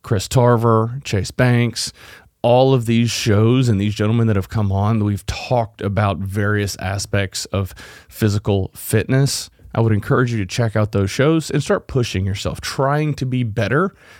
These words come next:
in terms of your physical fitness. The next big ticket item that I wanna focus on is mindfulness.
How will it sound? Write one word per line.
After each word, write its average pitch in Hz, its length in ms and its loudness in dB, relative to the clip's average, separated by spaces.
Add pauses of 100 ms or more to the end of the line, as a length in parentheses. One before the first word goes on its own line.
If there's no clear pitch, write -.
in 117 140 -2
terms 113 360 -2
of 104 380 -2
your 101 200 -2
physical 98 640 -8
fitness. - 680 -12 (1800)
The 113 100 0
next 131 380 -2 (340)
big 107 320 0 (140)
ticket 107 340 -2
item 92 440 -2
that 98 120 -2
I 95 60 0
wanna 95 200 0
focus 95 460 -2
on 92 260 -2
is 90 220 -6
mindfulness. 87 1120 -4